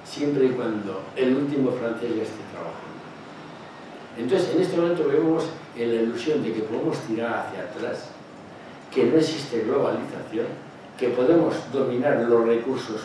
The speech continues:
propios y además estos van a ser utilizados para la mejora de la propia sociedad.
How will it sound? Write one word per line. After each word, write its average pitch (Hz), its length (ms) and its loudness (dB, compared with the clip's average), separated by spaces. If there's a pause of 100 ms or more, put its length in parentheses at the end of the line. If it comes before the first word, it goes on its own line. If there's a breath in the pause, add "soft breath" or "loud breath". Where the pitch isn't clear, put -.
propios 135 520 2 (680 loud breath)
y 131 60 0
además 139 320 4
estos 135 240 -2
van 135 160 2
a 117 40 0
ser 123 180 -2
utilizados 117 840 0 (200)
para 107 280 0
la 104 80 -2
mejora 110 420 0
de - 80 0
la 98 60 -2
propia 98 340 -6
sociedad. - 240 -12